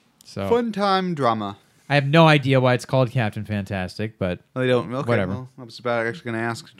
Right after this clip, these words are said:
Speaker 2: is, is there a reason it's called Fa-, Captain
Speaker 1: There's
Speaker 2: Fantastic?
Speaker 1: no, there's no,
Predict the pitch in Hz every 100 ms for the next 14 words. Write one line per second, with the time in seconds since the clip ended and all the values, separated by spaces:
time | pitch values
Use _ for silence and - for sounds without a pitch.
0 | 123 107 104 98 - 104 104 101 107 107
1 | 120 123 107 120 139 135 139 135 139 131
2 | 123 110 123 131 135 135 135 123 117 110
3 | 117 113 110 107